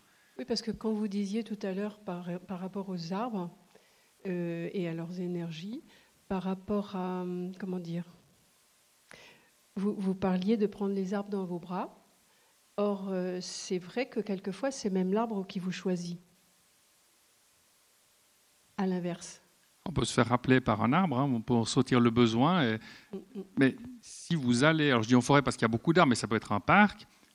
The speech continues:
Speaker 2: et à un moment donné, vous allez vous retrouver au même endroit,
Speaker 1: Oui.
Speaker 2: vers le même arbre. Et vous faites comme vous voulez. Et, et il faut laisser cette intuition s'installer en nous, puis essayer de la comprendre. Et c'est là qu'on doit faire réfléchir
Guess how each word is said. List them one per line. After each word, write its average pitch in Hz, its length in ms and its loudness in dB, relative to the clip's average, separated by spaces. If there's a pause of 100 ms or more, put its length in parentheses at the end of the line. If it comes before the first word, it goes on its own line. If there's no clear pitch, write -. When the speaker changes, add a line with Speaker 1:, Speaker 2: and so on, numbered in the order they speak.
Speaker 2:
et 127 60 4
à 123 40 8
un 120 40 8
moment 127 280 10
donné, 147 640 4 (240)
vous 127 120 -12
allez 117 120 0
vous 110 80 0
retrouver 135 300 2
au 123 60 6
même 127 180 8
endroit, 139 420 -2 (360)
Speaker 1:
Oui. 202 120 -8
Speaker 2:
vers 113 100 2
le 107 60 2
même 139 200 6
arbre. 117 300 -2 (220)
Et - 60 -10 (340)
vous 127 100 -6
faites - 220 -8
comme 160 160 8
vous 151 120 0
voulez. 165 280 -2 (640)
Et, 127 320 0 (100)
et - 140 2
il 120 60 6
faut 160 220 4
laisser 156 340 6
cette 139 240 2
intuition 156 640 6
s'installer 139 540 4
en 127 140 10
nous, 202 340 10 (320)
puis 131 100 6
essayer 143 240 4
de 131 60 2
la 120 80 4
comprendre. 170 560 -4 (580)
Et 120 40 -2
c'est 139 140 0
là 160 140 6
qu'on 156 140 0
doit 131 180 4
faire 123 220 -2
réfléchir 131 460 4